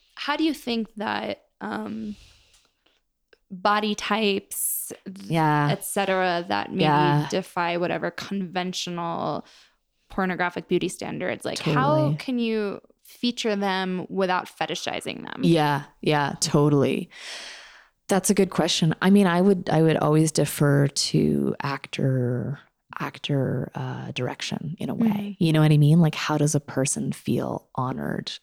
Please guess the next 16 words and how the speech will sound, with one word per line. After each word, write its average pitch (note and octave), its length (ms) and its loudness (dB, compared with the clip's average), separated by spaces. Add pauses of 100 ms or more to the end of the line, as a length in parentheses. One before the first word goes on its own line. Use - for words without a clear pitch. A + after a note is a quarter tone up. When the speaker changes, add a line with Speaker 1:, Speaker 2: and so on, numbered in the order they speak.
Speaker 2:
and C#3+ 360 -2
Speaker 1:
Mm-hmm. - 120 -12 (280)
Speaker 2:
respected - 760 -2 (320)
in C3+ 200 -2
that - 180 -8
process? - 640 -8 (580)
Um, C#3 460 0 (400)
so C#3 560 0 (240)
that D3+ 200 0
would D3+ 120 0
be C#3+ 80 2
the C#3 80 -2
question - 320 -2
I F3 40 2
would F3 100 0
ask, - 420 -6